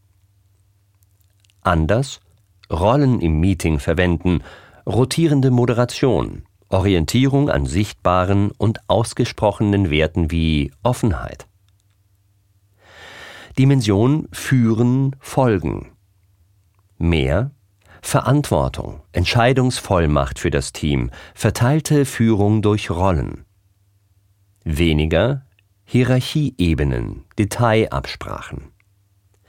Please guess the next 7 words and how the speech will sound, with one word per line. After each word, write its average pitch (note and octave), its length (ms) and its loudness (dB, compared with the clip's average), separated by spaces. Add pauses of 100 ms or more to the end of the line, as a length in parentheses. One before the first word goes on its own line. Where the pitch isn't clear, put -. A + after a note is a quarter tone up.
(640)
Anders, F2+ 600 0 (720)
Belohnung D3+ 520 2
von C3 280 0
Lernaktivitäten F#2 1300 0
statt B2+ 300 -2
von C3 320 -2
Vertriebserfolgen. - 1300 -6